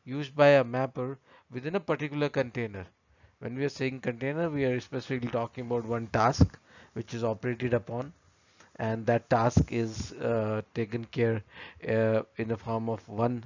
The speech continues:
map execution. So this property gives the maximum amount of memory that could be allocated for a mapper, and, uh, we can optimize in a way that we know, uh, that what, what is the number of concurrent mappers gonna run for a particular job,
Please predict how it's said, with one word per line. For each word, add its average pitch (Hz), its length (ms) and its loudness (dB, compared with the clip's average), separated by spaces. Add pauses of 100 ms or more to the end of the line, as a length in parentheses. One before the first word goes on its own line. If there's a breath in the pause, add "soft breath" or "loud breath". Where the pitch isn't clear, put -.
(120)
map 110 280 0
execution. 107 680 -8 (600 soft breath)
So - 160 -8
this 147 220 0
property 147 420 4
gives 151 180 -2
the 170 100 -2
maximum 139 440 2
amount 135 260 0
of 135 80 0
memory 120 400 0
that 120 240 0
could 117 120 -10
be 113 120 0
allocated 107 580 -4
for 113 380 -4
a 107 40 -2
mapper, 107 380 -4 (640 loud breath)
and, 110 560 0
uh, 110 160 4 (540 loud breath)
we 120 160 0
can 127 300 6
optimize 143 600 4
in 127 240 -2
a 127 80 6
way 127 380 4
that 120 260 2
we 120 120 -2
know, 131 280 -2
uh, 113 560 0
that 113 160 -2
what, 113 160 -2 (400)
what 117 160 2 (140)
is 110 200 -4
the 113 60 -4
number 117 300 2
of 113 200 0
concurrent 117 600 2 (460 loud breath)
mappers 110 440 2
gonna 113 280 0
run 110 240 0
for 120 160 2
a 113 40 2
particular 113 400 0
job, 123 300 -2